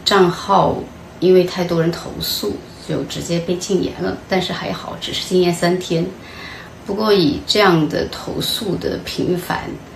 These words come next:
计算的话，应该就是很快整个账号就应该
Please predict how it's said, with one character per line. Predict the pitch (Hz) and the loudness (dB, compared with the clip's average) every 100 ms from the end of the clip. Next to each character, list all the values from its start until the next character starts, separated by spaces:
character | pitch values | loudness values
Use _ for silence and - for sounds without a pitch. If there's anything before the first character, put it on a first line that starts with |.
| - - - - - - - - - | -18 -18 -18 -18 -18 -18 -18 -18 -14
计 | - 175 | 0 0
算 | 165 180 | 4 4
的 | 165 | 4
话， | 160 156 147 | 2 -2 -2
应 | 165 160 | 0 2
该 | 170 165 | 2 0
就 | - | -2
是 | - 85 | -4 -6
很 | - - | -6 -6
快 | - - 180 175 | -4 -2 -2 -2
整 | - | -2
个 | 160 | -2
账 | - 170 | -4 -4
号 | 165 170 | -2 -4
就 | 165 | -2
应 | 160 | -2
该 | 165 165 | -2 -2